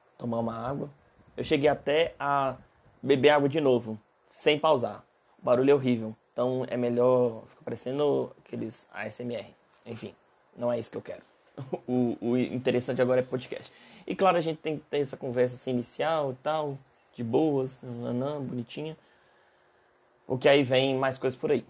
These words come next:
Como o podcast normalmente vai ser feito pra um conteúdo que a gente vai discutir, o conteúdo de duas disciplinas, né? Então ele vai ser um pouquinho maior, tá? Então ele vai ter aí por volta de uns, talvez uns trinta minutinhos ou um pouco mais,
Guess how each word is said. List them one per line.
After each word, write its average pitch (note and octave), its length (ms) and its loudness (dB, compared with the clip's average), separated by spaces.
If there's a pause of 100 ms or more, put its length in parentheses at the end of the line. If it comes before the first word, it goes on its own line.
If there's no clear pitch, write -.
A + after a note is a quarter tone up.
(1120)
Como A3+ 360 4
o - 20 -2
podcast C3+ 640 -2
normalmente A2+ 640 -6
vai A2 160 -4
ser A#2 240 -6
feito A2 320 -10
pra A#2 140 -4
um A#2 240 0
conteúdo A2+ 440 -2
que - 80 -12
a F3+ 40 -8
gente G#2+ 120 -6
vai A2+ 100 0
discutir, - 500 -2
o G#2+ 60 -6
conteúdo G#2+ 380 -8
de A2 120 -8
duas E3 260 4
disciplinas, - 840 -4 (340)
né? B2 260 -6 (340)
Então E3 140 4
ele E3 60 4
vai F3 100 2
ser F#3 80 0
um D#3+ 60 -2
pouquinho E3 260 0
maior, C3+ 420 0 (380)
tá? A2+ 200 -6
Então A#2+ 220 -8
ele C3 100 -2
vai B2 140 2
ter B2+ 220 2
aí C3 180 4
por B2 200 -2
volta B2 280 2
de A2+ 100 -6
uns, - 440 -10
talvez A#2 360 -2
uns A2 140 -10
trinta C#3 300 -4
minutinhos C3 800 -2
ou A2+ 260 2
um A#2+ 120 -4
pouco A#2 280 -4
mais, C#3 380 -2